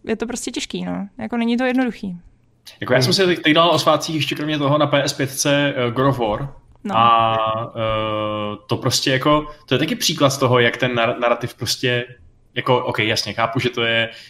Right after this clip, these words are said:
Speaker 2: vlastně hrozně drahá, drahá hra na to, že t-, t-, respektive takhle, takhle nemůže vypadat průměrná hra, že jo?
Speaker 1: Hmm.
Speaker 2: Nemůže být prostě postavená tímhle tím způsobem, ty potřebuješ asi přesně vyplnit ten obsah něčím, nějakým jako náhodně generovaným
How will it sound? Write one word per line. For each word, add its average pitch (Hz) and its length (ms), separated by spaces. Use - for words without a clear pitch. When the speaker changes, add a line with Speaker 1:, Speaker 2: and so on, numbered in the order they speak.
Speaker 2:
vlastně - 220
hrozně 117 280
drahá, 120 600
drahá 113 300
hra 123 220
na 117 100
to, 117 460
že 113 280
t-, - 80
t-, 143 200
respektive 131 300
takhle, 113 200
takhle 123 200
nemůže 135 280
vypadat 131 360
průměrná 117 440
hra, 101 220
že 101 120
jo? 92 100
Speaker 1:
Hmm. 190 220
Speaker 2:
Nemůže 120 280
být 120 140
prostě - 200
postavená 120 320
tímhle 113 160
tím 120 100
způsobem, 110 320
ty 104 60
potřebuješ 107 380
asi - 200
přesně 110 420
vyplnit 120 480
ten 113 140
obsah 120 340
něčím, 113 540
nějakým 110 380
jako 113 520
náhodně 107 460
generovaným 110 560